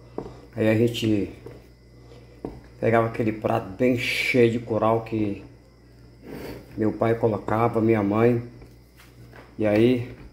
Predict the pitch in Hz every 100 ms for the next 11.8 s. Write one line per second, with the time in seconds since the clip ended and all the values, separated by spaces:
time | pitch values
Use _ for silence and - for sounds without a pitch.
0 | - - - - 107 107 117 - 131 104
1 | 107 120 131 131 127 - - - - -
2 | - - - 101 104 - 113 120 127 110
3 | 117 110 110 95 - - - - 104 107
4 | - 120 143 147 - - - - - -
5 | - _ - - - - - - - -
6 | 117 117 107 - 120 127 123 - - -
7 | - - - - - - - - - -
8 | - 110 113 117 131 123 117 117 - 104
9 | 98 - - - - 107 107 - 131 110
10 | 104 98 - - - - - - - -
11 | - - 104 - - 101 92